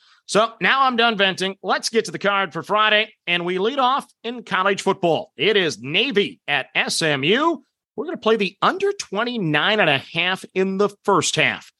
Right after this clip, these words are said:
So this is a crazy game to handicap. I know S M U plays up tempo. We've watched them a number of times, but Navy has lost a football game this year at Delaware, fourteen to seven, and they lost a game this year at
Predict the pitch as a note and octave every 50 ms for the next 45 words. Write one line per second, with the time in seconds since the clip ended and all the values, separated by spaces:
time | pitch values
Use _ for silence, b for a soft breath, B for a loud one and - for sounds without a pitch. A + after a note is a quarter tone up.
0 | b b b b b b - F3 A#3 C4 - - B3 D3 D3 D3 - - D#3 D#3+
1 | E3 - C3 B2 G2+ B2 C3 C3 B2 A2+ A#2+ A2 G2 C3 B2 A#2 A#2+ A#2 A#2+ -
2 | C#3+ D3+ F3+ - - _ _ B B B B B B - D#3+ E3 F#3+ A#3+ E4 D4
3 | B3+ G3 - A3 A3+ G#3+ G3+ G3 A3+ G3+ - G3+ G3+ G#3 F3 E3 F#3 G3 - -
4 | F3+ E3+ C#3+ A#2+ - C3 E3 F#3 C#3 C#3+ D#3 C3 B2 C#3+ D#3 D#3 - - - D#3
5 | D#3 D3 D#3 E3 D#3+ D#3 D3 C3+ B2 - - F3+ G3 F#3+ F3 D#3 D3+ D#3+ D3 -
6 | - b b b b _ _ - G3 G3+ G3+ A3+ C#4 E4+ F4+ F4 D#4+ A#3 - F#3
7 | G3+ G#3 A3 - - G3 - G3 G3 G3 - G3 F#3+ F3+ E3 E3 E3 D#3+ E3 D#3+
8 | D#3+ D3+ - - D3 D3 D#3+ G3 A3+ _ _ - A#2 B2 E3+ G#3 - D3 C#3+ F3+
9 | F3+ F3 E3 D3+ C3+ C#3 C3+ D3+ G#3+ A#3 - _ _ - E3 F3 - - - F3
10 | E3+ D#3+ C#3 C3 - - F#3 F3 D3+ D3+ C#3 D#3+ D3+ - _ _ _ _ _ _
11 | _ - F#3 A3+ C#4 D#4+ D#4 C#4 A#3 A3+ A3+ A#3 A3+ - G3+ E3+ F#3 G3+ G#3 G#3
12 | G3+ G3+ G3 - F#3+ G3 G3 F#3 F3